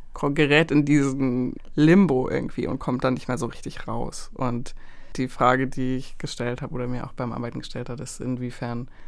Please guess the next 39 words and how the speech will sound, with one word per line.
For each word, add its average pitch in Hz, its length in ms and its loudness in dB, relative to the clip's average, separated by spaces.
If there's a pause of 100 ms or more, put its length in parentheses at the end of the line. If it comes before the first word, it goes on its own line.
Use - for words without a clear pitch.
(200)
es - 60 -8
vielleicht - 300 -8
auch - 120 -10
gut 139 240 -6
ist, 117 160 -6
einfach 117 560 -6 (160)
so 123 220 -6
einen 123 180 0
Moment 123 420 -2
einfach 123 380 -4
in 131 100 0
die 131 80 -2
Länge 127 320 0
zu 127 140 -6
ziehen 123 260 -6
und 117 100 -2
auszuhalten 117 800 -2
und 117 220 -6 (420)
sich - 280 -4
nicht 123 320 -2
irgendwie 127 300 -2
dazu 123 280 -4
zu - 180 -6
zwingen, 131 520 0
sich 131 180 -4
in 123 80 -2
die 127 100 0
eine 120 220 -2
oder 123 140 -4
die - 160 -4
andere 127 280 -2
Richtung 135 380 -4
bewegen 147 320 2
zu - 140 -6
müssen, 139 240 0
sondern 127 260 0
erstmal 123 320 -4
zu - 140 -12
gucken, - 520 -4